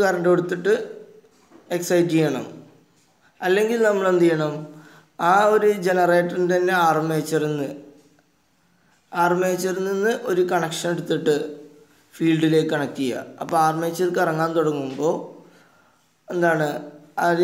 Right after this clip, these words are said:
current ഉൽപ്പാദിപ്പിക്കുമല്ലോ, ആ ഉൽപ്പാദിപ്പിക്കുന്ന കറണ്ടിൽ നിന്ന് ഒരു ഭാഗം തിരിച്ച് ഫീൽഡിലേക്ക് കൊടുക്കുക. അപ്പോൾ ഇതിനനുസരിച്ചാണ് നമ്മൾ classify ചെയ്യുന്നത്. അതാണ് പറഞ്ഞത് classification of ഡി സി generators based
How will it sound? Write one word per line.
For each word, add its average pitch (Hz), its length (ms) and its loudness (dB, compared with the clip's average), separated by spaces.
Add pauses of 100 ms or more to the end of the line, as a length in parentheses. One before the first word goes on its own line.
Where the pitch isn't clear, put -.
(120)
current 175 300 2
ഉൽപ്പാദിപ്പിക്കുമല്ലോ, 156 760 0 (400)
ആ 175 40 2 (100)
ഉൽപ്പാദിപ്പിക്കുന്ന 175 680 -2
കറണ്ടിൽ 156 320 -2
നിന്ന് 180 220 -4
ഒരു 175 100 2 (100)
ഭാഗം 156 320 2 (380)
തിരിച്ച് 160 380 -6 (360)
ഫീൽഡിലേക്ക് 147 560 0
കൊടുക്കുക. 123 300 -8 (2250)
അപ്പോൾ 196 160 0 (120)
ഇതിനനുസരിച്ചാണ് 202 1040 0 (100)
നമ്മൾ 170 180 2 (120)
classify 147 560 0
ചെയ്യുന്നത്. 127 360 -8
അതാണ് 165 260 -2 (100)
പറഞ്ഞത് 170 340 0 (540)
classification 165 800 -2
of 180 60 -4 (140)
ഡി 160 180 0
സി 160 100 -4 (120)
generators 160 640 0 (540)
based 160 320 -2